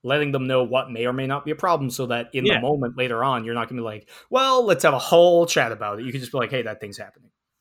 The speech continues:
Speaker 2: Yeah. Um, uh, but then I remember, like, someone just being like, you know, "I've, I've been with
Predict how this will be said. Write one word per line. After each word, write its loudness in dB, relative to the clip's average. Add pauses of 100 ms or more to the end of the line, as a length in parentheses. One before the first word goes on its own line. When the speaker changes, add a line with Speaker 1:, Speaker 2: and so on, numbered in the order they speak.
(260)
Speaker 2:
Yeah. 2 (400)
Um, 2 (220)
uh, -2
but -2
then 0
I -2
remember, -4
like, -4
someone -8
just -10
being -8
like, -8 (760)
you 0
know, -4
"I've, 0
I've -2
been 0
with -6